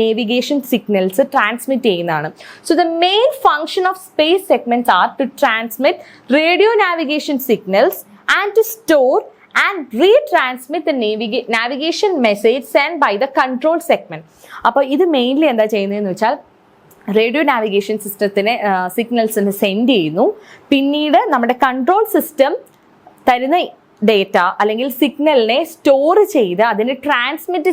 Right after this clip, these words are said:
ചെയ്യുന്ന, ട്രാൻസ്മിറ്റ് ചെയ്ത് ഒരു നാവിഗേഷൻ മെസ്സേജ് ആയിട്ട് സെൻഡ് ചെയ്യുകയും ചെയ്യുന്നു. So this is the function. So അത് ഫസ്റ്റ് സിഗ്നൽസ് സെൻഡ് ചെയ്യുന്നു, പിന്നീട് കൺട്രോൾ സിസ്റ്റത്തിൽ നിന്ന്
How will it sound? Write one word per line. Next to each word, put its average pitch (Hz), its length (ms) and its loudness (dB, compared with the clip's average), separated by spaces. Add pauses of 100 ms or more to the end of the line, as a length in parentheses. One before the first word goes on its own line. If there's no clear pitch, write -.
ചെയ്യുന്ന, 180 540 0 (320)
ട്രാൻസ്മിറ്റ് 269 640 -2
ചെയ്ത് 196 520 0 (380)
ഒരു 277 180 2
നാവിഗേഷൻ 285 560 0 (100)
മെസ്സേജ് 277 460 0
ആയിട്ട് 196 320 -2 (540)
സെൻഡ് 285 320 2
ചെയ്യുകയും 226 380 2 (100)
ചെയ്യുന്നു. 175 340 0 (840)
So 330 60 2 (100)
this 339 100 4 (100)
is 415 120 -2
the 523 60 0 (100)
function. 202 340 -2 (140)
So 254 60 4 (100)
അത് 262 180 -2
ഫസ്റ്റ് 247 380 0
സിഗ്നൽസ് 233 480 -2
സെൻഡ് 233 240 0
ചെയ്യുന്നു, 240 260 0 (320)
പിന്നീട് 254 380 2
കൺട്രോൾ 262 280 2 (100)
സിസ്റ്റത്തിൽ 254 420 -2
നിന്ന് 240 160 -2